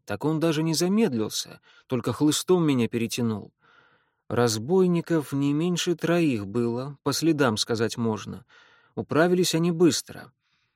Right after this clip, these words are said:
Я минут десять после выстрела до места добирался, а их уже и след простыл. Голову кучеру уже мертвому отрубили, когда он на земле лежал.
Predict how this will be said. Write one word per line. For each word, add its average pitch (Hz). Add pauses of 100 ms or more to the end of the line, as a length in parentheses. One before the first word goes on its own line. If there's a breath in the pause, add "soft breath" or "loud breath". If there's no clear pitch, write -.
(140)
Я 123
минут 143
десять 160
после 123
выстрела 123
до 127
места 123
добирался, 110
а 104
их 139
уже 175
и -
след 156
простыл. 104 (480)
Голову 135
кучеру 139
уже 135
мертвому 123
отрубили, 110
когда 120
он 131
на 131
земле 147
лежал. 104